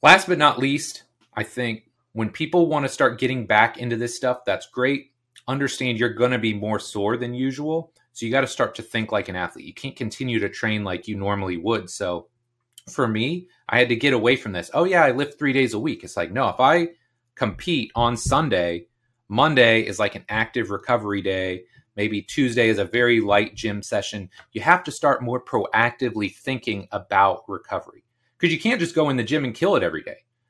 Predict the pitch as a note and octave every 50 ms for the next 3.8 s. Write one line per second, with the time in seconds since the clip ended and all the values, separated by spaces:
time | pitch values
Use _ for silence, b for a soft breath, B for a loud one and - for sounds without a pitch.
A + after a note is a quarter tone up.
0 | _ _ _ - F#2+ G#2 B2 D3 - - - C3 A2+ G2 - B2+ D3 E3 F3+ F3
1 | D3+ - - - C#3+ C3+ C3 C#3 - - A2+ - - E3 F#3+ F#3 C#3+ G#2+ - A#2+
2 | A2 G#2+ A#2 A#2+ B2+ B2+ - B2 A#2 A2+ - D#3+ D#3+ D#3 - - - - D#2 D2
3 | - _ - - F2 G#2+ B2+ - - G2 F#2+ G2 A2 C3 D3 D3